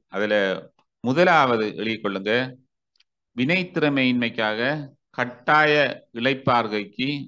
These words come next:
உட்படுத்தப்பட்டவர்கள். இரண்டாவது, வேலை நீக்கத்துக்கு பதிலாக கருணையுள்ள மாற்று நடவடிக்கைக்காக இழப்-, இளைப்பாற்றப்பட்ட உத்தியோகத்தர்கள்.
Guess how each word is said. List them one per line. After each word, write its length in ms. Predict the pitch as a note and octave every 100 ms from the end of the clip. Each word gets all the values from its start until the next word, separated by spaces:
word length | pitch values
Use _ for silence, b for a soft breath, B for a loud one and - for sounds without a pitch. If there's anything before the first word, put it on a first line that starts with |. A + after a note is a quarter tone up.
| -
உட்படுத்தப்பட்டவர்கள். 1120 | A#2+ B2 A2+ F#2+ G2 F2+ F#2 F#2 F#2+ G2 - _ _ _ _ _ _ _ _ _ _ _ _ _ _ _ _
இரண்டாவது, 960 | B2+ D3 F3+ E3+ C3 A2 A#2+ C#3+ D3 D3 -
வேலை 480 | - B2 E3+ F#3 D#3+
நீக்கத்துக்கு 540 | C#3+ C3 A#2 G2+ G#2+ G#2+
பதிலாக 880 | G#2+ G#2+ G#2 G2+ G2 A2 B2+ B2 _ _ _ _
கருணையுள்ள 680 | - B2+ D#3+ D3+ C3 A#2+ B2
மாற்று 400 | A#2+ A#2+ A#2+ C3
நடவடிக்கைக்காக 1200 | A#2 G#2+ G#2 G2+ F2+ G2 F2+ F#2 F#2 G2+ A#2+ - -
இழப்-, 340 | G#2+ C3+ C#3 _ _ _
இளைப்பாற்றப்பட்ட 1300 | - A#2+ D#3 - C3+ A2+ G2+ F#2 F2 - G#2 B2+ D3+ - _ _ _ _ _ _ _ -
உத்தியோகத்தர்கள். 760 | C#3+ D3 B2 G2 G2 F#2 E2+